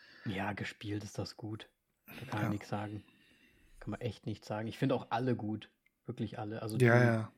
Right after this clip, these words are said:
Speaker 1: die vier Hauptcharaktere, die alle richtig gut. Und ja, ist denn der Cumberbatch dafür auch, äh, nominiert unter Umständen? Wissen wir das schon?
Speaker 2: Ähm, die Liste damals hat es, äh, n-,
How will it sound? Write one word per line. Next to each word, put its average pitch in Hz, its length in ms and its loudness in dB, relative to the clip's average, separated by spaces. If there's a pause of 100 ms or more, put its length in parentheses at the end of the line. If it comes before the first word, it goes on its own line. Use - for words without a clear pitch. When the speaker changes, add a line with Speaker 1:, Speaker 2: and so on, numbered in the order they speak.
Speaker 1:
die 110 80 0
vier 104 260 -2
Hauptcharaktere, 107 760 -4
die 107 240 -8
alle 107 220 -10
richtig - 240 -12
gut. 113 240 -6 (800)
Und 107 320 -4 (140)
ja, 131 300 4 (240)
ist 120 240 -4
denn 139 100 4
der 117 180 6
Cumberbatch 127 540 2
dafür 123 320 2
auch, 165 300 4
äh, 127 220 2
nominiert 117 600 2
unter 113 160 0
Umständen? 107 460 -2
Wissen 143 200 2
wir 101 60 8
das 110 160 -2
schon? 147 180 -2 (640)
Speaker 2:
Ähm, 113 680 10
die 113 120 6
Liste 123 360 6
damals 139 440 6
hat 135 120 2
es, 127 280 4
äh, 120 420 6 (480)
n-, 123 360 8